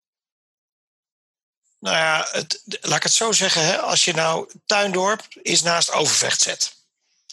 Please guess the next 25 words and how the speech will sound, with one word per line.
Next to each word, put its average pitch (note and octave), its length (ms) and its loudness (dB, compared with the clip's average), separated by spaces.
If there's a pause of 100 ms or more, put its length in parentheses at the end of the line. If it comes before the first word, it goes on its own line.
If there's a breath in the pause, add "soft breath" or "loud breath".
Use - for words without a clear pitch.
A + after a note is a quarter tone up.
(460 loud breath)
En B2+ 100 -6
dan B2 100 -2
weet D3 140 2
ik D#3 160 -4
mis-, D#3+ 260 -2
dat C3 160 -4
dat C3+ 160 -2
voor B2+ 240 -2
sommige C3+ 320 -2
mensen B2+ 300 0
heel B2+ 120 0
gevaarlijk D#3 480 0
is - 120 0
om C#3 100 -6
die C3 120 -10
twee C#3 240 -2
te - 80 -2
vergelijken. D#3+ 580 -2 (1200 loud breath)
Maar D#3 140 -6
dan D#3+ 120 0
denk F#3+ 160 2
ik - 140 -4
op D#3+ 140 -4
mijn F#3+ 240 2
beurt, E3+ 440 0